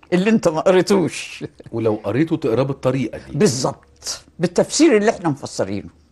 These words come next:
Speaker 1: فالحقيقة، آه، يعني انت بتقولي ليه ال-، الخوف، الخوف مرعرع من الطفولة.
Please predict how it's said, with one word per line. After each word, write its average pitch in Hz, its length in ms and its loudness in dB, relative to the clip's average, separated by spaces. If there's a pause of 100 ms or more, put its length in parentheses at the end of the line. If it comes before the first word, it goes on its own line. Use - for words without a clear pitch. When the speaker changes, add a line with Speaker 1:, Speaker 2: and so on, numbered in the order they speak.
(1900)
Speaker 1:
فالحقيقة، - 1500 -8 (600)
آه، - 260 -6
يعني - 440 -10
انت - 160 -4
بتقولي 139 540 0
ليه 143 480 -2
ال-، 110 320 -8 (520)
الخوف، - 720 -8 (1500)
الخوف - 420 -6
مرعرع 127 580 -8
من 104 80 -10
الطفولة. 117 600 -10